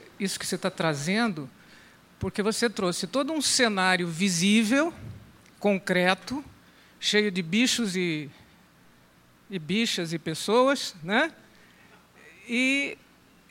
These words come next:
a fé é tudo invisível. É uma visão do invisível.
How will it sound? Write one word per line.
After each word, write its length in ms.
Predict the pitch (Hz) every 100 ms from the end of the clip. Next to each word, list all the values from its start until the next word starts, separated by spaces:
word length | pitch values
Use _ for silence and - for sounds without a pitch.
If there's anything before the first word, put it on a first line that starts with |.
| - - - -
a 160 | 240 240
fé 540 | - - 254 277 220 - - _ _ - _ _ _ _ _ _
é 100 | 220
tudo 220 | 214 294
invisível. 580 | 294 262 202 208 196 151 - - - - - _ _ _ _ _ _ - - - - - - - -
É 80 | 190
uma 140 | 247
visão 680 | 233 240 175 233 269 294 277 - _ _ _ _ _
do 180 | 175 226
invisível. 720 | 277 254 220 165 190 151 151